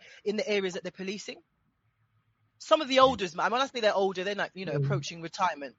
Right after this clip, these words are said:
Speaker 1: Some of the old soaks, they might have an idea. But in general, these new recruited, uh, newly recruited officers have no idea of the context that they're going into. And I think they're being fed into a, a war zone without any tools.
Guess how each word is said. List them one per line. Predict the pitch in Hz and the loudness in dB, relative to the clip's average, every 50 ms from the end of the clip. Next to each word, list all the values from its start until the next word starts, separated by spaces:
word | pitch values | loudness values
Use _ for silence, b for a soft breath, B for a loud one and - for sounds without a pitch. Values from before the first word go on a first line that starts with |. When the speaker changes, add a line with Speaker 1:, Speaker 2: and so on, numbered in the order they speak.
| _ _ | _ _
Speaker 1:
Some | _ - 208 202 | _ -8 -8 -6
of | 180 | -2
the | 190 185 | -2 -2
old | 180 160 | -2 -2
soaks, | - - - 175 147 143 - | -6 -2 -2 -2 -2 -2 -2
they | - 226 254 | -2 0 2
might | 233 196 160 160 | 2 0 0 2
have | 190 185 147 139 B B B - | -2 -4 -4 -6 B B B -8
an | 185 185 | -6 -2
idea. | 165 180 175 180 170 135 190 196 156 147 - - - b b b b b b _ | 0 0 0 0 -2 -4 -6 -6 -6 -6 -10 -12 -18 b b b b b b _
But | - - _ - | -4 -4 _ -6
in | 339 381 392 359 | -6 -6 -6 -2
general, | - 330 349 339 269 180 151 135 123 120 143 175 - _ _ _ _ _ | 2 2 2 2 0 -2 -4 -4 -6 -8 -12 -18 -20 _ _ _ _ _
these | - 294 311 302 269 208 | -6 -2 -2 -2 -2 -4
new | 247 262 285 285 | -6 -6 -4 -4
recruited, | 254 247 - - 294 254 226 - 214 185 - _ _ - | -6 -8 -8 -8 -10 -10 -8 -10 -12 -14 -14 _ _ -4
uh, | 196 190 180 160 - - _ - | -4 -2 -2 -2 -4 -6 _ -10
newly | 190 240 240 262 | -10 -6 -6 -6
recruited | 226 185 214 240 214 - 196 175 | -8 -6 -10 -10 -8 -8 -8 -6
officers | 226 240 - 226 - - 156 143 - b b b b b | -6 -6 -6 -10 -10 -10 -10 -12 -12 b b b b b
have | - 294 247 | -10 -8 -8
no | 254 269 285 311 349 370 349 | -8 -4 2 4 4 4 4
idea | - 285 311 311 233 - 339 349 330 254 180 143 - b b b b b | 2 0 -2 -2 -2 -4 -2 0 0 0 0 -2 -4 b b b b b
of | - 233 202 | -6 -4 -4
the | 262 | -4
context | - - - - 320 320 311 - - 220 175 - - - - - - - - - _ _ _ _ _ _ _ _ _ _ | -8 -4 2 2 2 2 2 -4 -4 -4 -4 -4 -6 -12 -18 -20 -18 -18 -18 -20 _ _ _ _ _ _ _ _ _ _
that | - 262 247 254 | 0 2 6 6
they're | 262 262 | 6 8
going | 214 285 277 294 302 339 | 8 6 6 6 4 -2
into. | 381 415 - - - 202 165 - | -6 -6 -8 -6 -6 -6 -4 -2
And | 254 349 | -4 -4
I | 415 | -4
think | 392 - 359 262 | -6 -8 -6 -6
they're | 254 240 | -4 -4
being | 214 254 226 202 - _ - | -4 -6 -6 -8 -12 _ -2
fed | 320 294 214 | -2 0 0
into | 233 254 233 - 226 220 214 | -4 -8 -8 -6 -2 0 0
a, | 190 156 | 0 0
a | 170 | -2
war | 175 202 311 381 415 370 | -4 -2 0 2 2 2
zone | - - 151 117 110 143 175 233 262 - b b b b b _ | 2 0 -2 -2 -2 -6 -12 -14 -16 -18 b b b b b _
without | 226 277 320 294 - | 0 6 6 6 6
any | 294 320 339 330 | 6 2 0 -2
tools. | - - - 403 403 359 226 143 - - - | -2 -4 -6 -4 -4 -6 -8 -8 -10 -16 -20